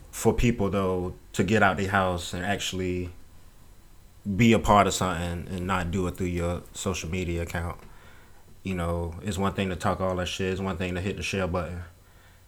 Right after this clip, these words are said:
You know, it's one thing to actually get out there, especially knowing how hot it could get, you know. So even going out there, seeing people, seeing people who you didn't think would be out there.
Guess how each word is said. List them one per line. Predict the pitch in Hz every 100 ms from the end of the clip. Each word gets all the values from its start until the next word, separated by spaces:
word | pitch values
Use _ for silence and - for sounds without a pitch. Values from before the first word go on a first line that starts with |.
| - - -
You | 104
know, | 87
it's | 87
one | 87 95
thing | 85 92 90 87 85 -
to | - 87 85
actually | 85 78 87
get | 82 92
out | 87 76
there, | 90 85 85 - - - - -
especially | - 104 - 98
knowing | 98 92 92 90 90 87 - - - - - -
how | 98
hot | 90 98 92
it | 85
could | 87
get, | 95 85 - - - - - - - 87 87 90
you | 90
know. | 85 85 87 - - - - - - - -
So | - - 90 82 85 82 - - - - - - - - - - - -
even | 131 120 113
going | 113 110 104
out | 107
there, | 107 104 104
seeing | 110 107 98
people, | 107 - 98 95 87 - - - - -
seeing | - 123 117
people | 127 107
who | 113
you | 107 107
didn't | 104 101 101
think | 110 98
would | 95 87
be | 98
out | 98 87
there. | 101